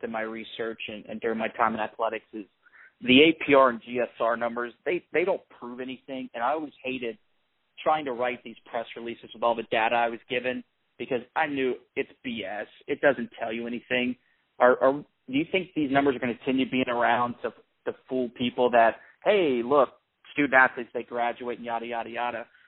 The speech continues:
when the G S R doesn't, doesn't even measure all the metrics necessary with transfers, do transfers graduate, et cetera? Are we gonna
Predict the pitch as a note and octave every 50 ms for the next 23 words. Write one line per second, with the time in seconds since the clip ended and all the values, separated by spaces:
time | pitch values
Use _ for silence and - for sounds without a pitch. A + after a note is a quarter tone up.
0 | _ _ - C3 B2+ B2+ A2+ - - G3 F#3+ E3+ - - F3 E3 C#3+ A#2+ C#3+ C#3+
1 | D3+ D3+ D3+ C#3+ C#3+ _ - D3 D3+ D#3 D#3 D#3 D3+ D3+ C#3 B2 A2+ A2+ A#2 C3
2 | D#3 F3+ F3+ - D3+ C3 - - B2 C3 C3+ C3 C3 A#2+ A#2+ B2+ C3+ - - C3
3 | A2 - - A#2+ A#2+ A#2 - - B2 _ - B2+ A#2+ A#2+ A#2+ A#2 A#2 A2 A2+ A2+
4 | A2+ _ _ _ _ _ _ _ _ - - - - F3+ F3 E3+ D3+ - - -
5 | D#3+ D3+ D3 C#3+ C#3+ C#3 C#3 C3+ C#3 B2+ - _ _ - - A2+ - - - F#3
6 | F#3 E3 - - D#3+ C#3 - - D3 C#3+ C3+ C#3 C3 A#2+ E2+ - - - - B2+
7 | A#2 G2+ G2+ G#2 - - _ _ _ _ _ - - A#2+ C3 E3 F3 F#3+ D#3